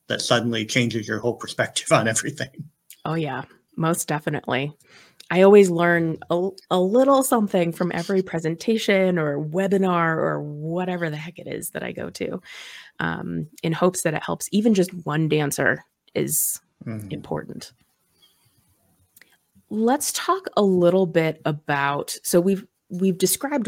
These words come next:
Speaker 2: what an athletic trainer is for folks who aren't as familiar. So now what about an athletic trainer who wants to get into the space of working with performers or dancers? What sorts of advice might you have for them?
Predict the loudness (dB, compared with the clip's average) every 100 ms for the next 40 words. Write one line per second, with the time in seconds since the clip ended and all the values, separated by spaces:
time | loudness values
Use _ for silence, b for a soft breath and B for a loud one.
0 | -4 -6 -4 -2 0 -2 -4 -10 -10 -2
1 | 0 0 0 -2 -2 -2 -2 -2 -2 -2
2 | -4 -4 -8 -4 -4 -4 -6 -6 -4 -4
3 | -4 -10 -8 -8 -6 -10 -10 -10 -12 -12
4 | -14 B B B B 2 4 4 4 4
5 | 2 4 2 2 0 0 -2 -6 -6 -4
6 | -2 -2 -2 -2 0 2 2 0 -4 _
7 | -10 -2 -2 -2 -6 -4 -4 0 -2 0
8 | -2 0 0 -2 -4 -4 -4 -4 -6 -4
9 | -4 -4 -4 -4 -4 -6 -6 -6 -4 -6
10 | -4 -2 -4 -6 -8 -10 -6 -6 -6 -8
11 | -6 -4 -4 B B B B 0 0 0
12 | 2 0 -4 -4 -2 2 0 0 -4 -6
13 | -6 -8 -10 -10 -10 -10 -12